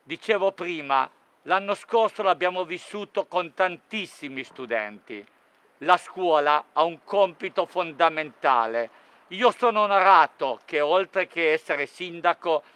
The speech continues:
ho la delega all'istruzione, perché conosco il lavoro quotidiano di tantissimi insegnanti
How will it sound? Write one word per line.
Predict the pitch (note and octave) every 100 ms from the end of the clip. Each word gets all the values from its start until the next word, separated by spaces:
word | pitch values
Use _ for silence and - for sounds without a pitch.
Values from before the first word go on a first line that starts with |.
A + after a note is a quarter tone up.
| _
ho | - E3+
la | F3
delega | D3+ F#3 G3 F#3+ F3+
all'istruzione, | F3 E3+ D#3 E3 - F3 D3+ C3 C3+ C#3
perché | E3+ D#3+ - - G3 A3 - - _ _ -
conosco | F#3+ F#3 F#3 G#3+ E3+ - - C3+ A2+ - - -
il | F3+ F#3+
lavoro | G3 E3 A3+ G#3 F3+ D3 -
quotidiano | F3+ G3 - F#3 C#3+ G#3+ F#3+ D#3+ C#3+
di | C#3 D#3+
tantissimi | - F3 D#3+ _ A#3 A3+ - G#3 F3
insegnanti | D#3+ - D#3 C#3 D#3+ F3 F3+ - F#3+